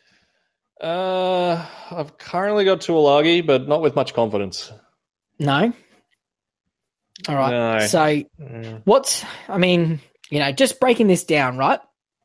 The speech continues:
Speaker 1: Hmm.
Speaker 2: We're expecting Peachy to play, oh, what is he gonna play?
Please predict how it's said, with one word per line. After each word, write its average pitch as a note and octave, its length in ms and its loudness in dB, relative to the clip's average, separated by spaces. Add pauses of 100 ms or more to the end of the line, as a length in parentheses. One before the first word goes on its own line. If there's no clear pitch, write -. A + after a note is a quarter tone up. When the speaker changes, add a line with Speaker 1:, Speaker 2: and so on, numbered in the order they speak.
(220)
Speaker 1:
Hmm. G2+ 220 -14 (920)
Speaker 2:
We're F3+ 140 4
expecting A3+ 640 -2
Peachy F#3 560 0
to E3 80 -4
play, D3+ 1200 -2 (220)
oh, C3+ 180 -14 (140)
what - 320 -14 (260)
is - 100 -20
he D#3+ 100 -12
gonna C3+ 120 -12
play? C#3 720 -8